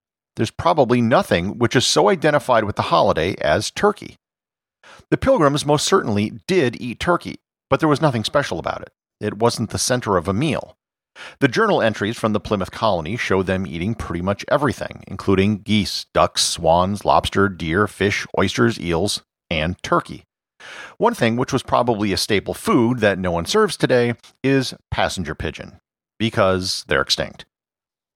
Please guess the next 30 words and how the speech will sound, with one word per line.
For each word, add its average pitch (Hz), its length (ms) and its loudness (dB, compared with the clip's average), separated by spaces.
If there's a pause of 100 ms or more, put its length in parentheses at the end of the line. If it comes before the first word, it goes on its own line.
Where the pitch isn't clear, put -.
(280)
The 151 100 2
vast 226 280 2
majority 110 340 2
of 87 80 -6
turkeys 98 340 0
consumed 95 440 -4
in 90 80 -4
the 90 60 -6
U 85 180 -2
S 85 200 2
are 107 120 2
consumed 104 460 -2
around 180 280 4
Thanksgiving, - 720 -8
although 92 340 4
that 87 220 2
number 92 280 0
has 82 280 -2
gone 80 300 -2
down 117 440 2
as 98 300 0
more 95 160 -2
people 101 320 -2
are 104 80 2
eating 82 260 -8
turkey - 280 -10
slices 131 580 0
or 101 200 2
ground 185 340 0
turkey 92 420 -4